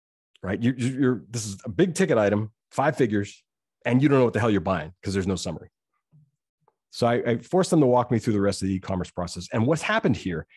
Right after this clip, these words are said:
is that the development team has taken it upon itself to reinvent what checkout looks like and how it works. This checkout process looked nothing like every checkout process you have ever seen in your life.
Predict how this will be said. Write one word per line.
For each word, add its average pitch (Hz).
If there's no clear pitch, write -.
is 131
that 117
the 117
development 180
team 147
has 123
taken 135
it 117
upon 104
itself 90
to 107
reinvent 123
what 101
checkout 135
looks 156
like 196
and 101
how 95
it -
works. -
This 202
checkout 196
process 123
looked 117
nothing 107
like 101
every 160
checkout 156
process 120
you 117
have 110
ever 117
seen 101
in 95
your 92
life. 80